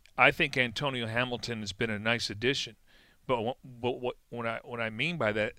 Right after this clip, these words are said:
that's because you had Robert Alford, you had Byron Murphy, and then you had Marco Wilson. So now he was the fourth corner. Now all of a sudden he's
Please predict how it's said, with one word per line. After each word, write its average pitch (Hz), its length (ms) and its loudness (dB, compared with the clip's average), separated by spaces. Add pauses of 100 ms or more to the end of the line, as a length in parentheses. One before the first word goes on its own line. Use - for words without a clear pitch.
that's 123 280 6
because 113 500 -2
you 113 100 -2
had 110 320 2
Robert 107 320 4
Alford, 117 540 0
you 113 160 -6
had 104 260 2
Byron 101 360 2
Murphy, 165 520 -2 (460)
and 110 120 -4
then 113 140 0
you 113 140 0
had 110 240 4
Marco 110 320 0
Wilson. 151 420 0 (100)
So - 200 -4
now 123 240 6
he 127 200 0
was 117 160 -2
the 104 100 -4
fourth 185 360 0
corner. - 400 -14 (540)
Now 135 300 4
all 160 120 12
of 123 80 4
a 120 60 0
sudden 120 340 2
he's 113 480 -2